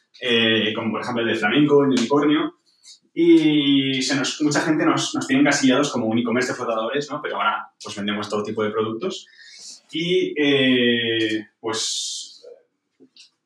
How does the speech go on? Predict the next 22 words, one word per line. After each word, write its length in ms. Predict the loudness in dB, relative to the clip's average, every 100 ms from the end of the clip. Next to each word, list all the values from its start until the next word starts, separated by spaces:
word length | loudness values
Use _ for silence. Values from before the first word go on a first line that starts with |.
| _
la 100 | 0
verdad 200 | 2 2
es 120 | 2
que 200 | 0 2
yo 100 | 2
llevaba 380 | 4 4 4 4
ya 160 | 2
cuatro 320 | 2 2 2 2
años 540 | 2 2 0 -4 -4
en, 440 | -4 -4 -6 -10
en 300 | -14 -14 -16
Flamingueo. 600 | -6 -4 -2 0 2 0 -6 _ _ _ _ _ _ _ -10
Eh, 200 | -6 -4
soy 220 | -2 -2
cofundador 680 | 0 0 0 2 2 2
y, 300 | 0 -2 -6
y 40 | -6
fui 160 | -4 -4
el 80 |
director 280 | -4 -4 -6
de 80 | -4
marketing 460 | -6 -6 -10 -10